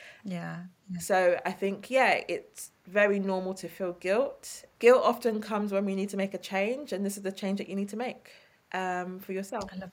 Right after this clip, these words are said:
Speaker 1: it. Yeah, absolutely love it. And I was, I was watching something the other day, and someone, um, spoke about how, um, when you're on a flight and you're about to go up, um,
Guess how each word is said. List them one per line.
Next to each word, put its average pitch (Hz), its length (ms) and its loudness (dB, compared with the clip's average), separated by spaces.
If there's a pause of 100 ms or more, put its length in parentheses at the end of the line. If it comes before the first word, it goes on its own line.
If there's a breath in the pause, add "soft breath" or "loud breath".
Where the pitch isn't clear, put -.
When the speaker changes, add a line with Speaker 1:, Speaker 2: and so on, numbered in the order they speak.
(120)
Speaker 1:
it. 185 80 -18 (460)
Yeah, 185 160 -6 (160)
absolutely 180 440 -6
love 190 100 -4
it. 196 100 2
And 226 100 2
I 247 40 6
was, 214 160 0 (240 loud breath)
I - 40 8
was 247 80 8
watching 247 300 6
something 254 220 0
the 202 100 2
other 190 140 2
day, 170 160 2
and 170 160 -2
someone, 220 320 -2
um, 185 420 0
spoke - 340 -6
about 185 260 2
how, 185 360 2 (420 loud breath)
um, 196 180 4
when 220 140 4
you're 254 120 6
on 240 80 6
a 214 60 2
flight 170 520 0
and 190 100 -2
you're 185 140 2
about 190 260 4
to - 80 -10
go 196 200 2
up, - 280 -4 (380 loud breath)
um, 175 380 0